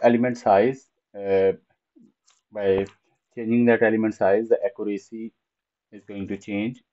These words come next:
So I'm going to, with one foot size, I am going to generate that one.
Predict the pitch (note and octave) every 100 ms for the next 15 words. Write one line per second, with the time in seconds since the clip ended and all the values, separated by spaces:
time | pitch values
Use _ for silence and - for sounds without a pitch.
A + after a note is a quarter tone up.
0 | _ _ G2 F#2+ - G2 G2 F#2+ F#2 F#2+
1 | G2+ A#2+ _ _ _ _ _ F#2+ F#2+ F#2
2 | - - - G2+ G#2 G2+ A#2+ B2 - G2+
3 | E2+ A2+ - - G2 G2 F#2 F2+ F#2 F#2+
4 | F2+ F#2 _ _ _ _ F#2 F#2+ F2 F2+
5 | F2+ F#2 F#2+ F#2+ A2 A#2+